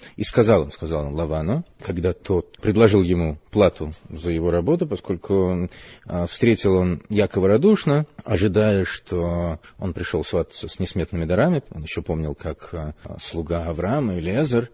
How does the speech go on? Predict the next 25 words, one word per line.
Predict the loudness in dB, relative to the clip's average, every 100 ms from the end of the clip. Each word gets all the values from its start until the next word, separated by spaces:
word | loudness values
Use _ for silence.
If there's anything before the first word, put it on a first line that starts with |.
| -16 -10
пришел | -8 -2 0
в | 0
их | -2
дом | 0 0
много | 0 -2 -2
лет | -4 -4
тому | -8 -8
назад, | -8 -6 -8 -8 -16 -20
э, | -18 -18 -16 -18
с | -14
тем, | -14
чтобы | -12 -12 -10
высватать | -10 -10 -12 -8
Ривку, | 0 0 2 -2 -2 -6 -14
и | -6
привел | -2 0 0
с |
собой | -2 0 0
целый | 0 -2 -4
караван | -2 -4 -2 -2
верблюдов, | -2 0 0 0
груженных, | -2 -4 -2 -2 -4 -10 -16
э, | -14 -14 -14 -16 -12
несметными | -10 -10 -10 -10 -10 -10
сокровищами. | -6 2 2 2 -2 -8